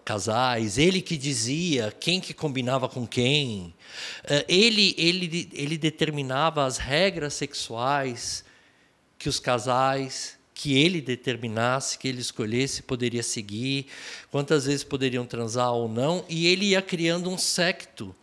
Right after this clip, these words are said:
de mulheres pra ele, um harém, onde essas mulheres eram aliciadas em drogas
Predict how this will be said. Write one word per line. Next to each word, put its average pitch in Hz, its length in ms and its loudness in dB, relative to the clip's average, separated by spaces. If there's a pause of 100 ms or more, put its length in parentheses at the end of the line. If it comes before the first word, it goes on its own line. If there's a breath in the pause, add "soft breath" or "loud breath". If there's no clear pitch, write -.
(360 loud breath)
de 117 140 0
mulheres 147 800 4
pra 123 240 2
ele, 135 420 4
um 117 140 2
harém, 131 540 4 (760 loud breath)
onde 156 260 4
essas 156 240 0
mulheres 147 500 2
eram 160 220 4
aliciadas 151 760 2
em 127 100 -2
drogas 120 840 2